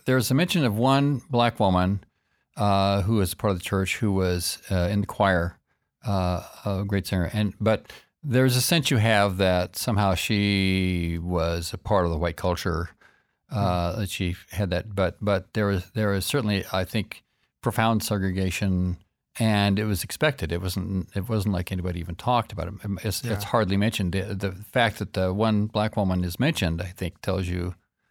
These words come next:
Speaker 1: you know, uh, how remarkable it was.
Speaker 2: Hmm.
Speaker 1: But the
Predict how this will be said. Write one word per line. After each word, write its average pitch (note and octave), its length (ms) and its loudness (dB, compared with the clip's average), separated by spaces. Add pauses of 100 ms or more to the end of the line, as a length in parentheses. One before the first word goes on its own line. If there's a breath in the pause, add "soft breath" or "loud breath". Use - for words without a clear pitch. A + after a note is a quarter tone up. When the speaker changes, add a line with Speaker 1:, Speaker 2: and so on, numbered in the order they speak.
(600)
Speaker 1:
you G2 120 0
know, F2 360 0 (120)
uh, F2+ 760 -2
how A2 200 2
remarkable G2+ 580 4
it E2+ 40 0
was. E2 320 -4 (160)
Speaker 2:
Hmm. B2 100 -4
Speaker 1:
But G2 260 0
the F2+ 200 -2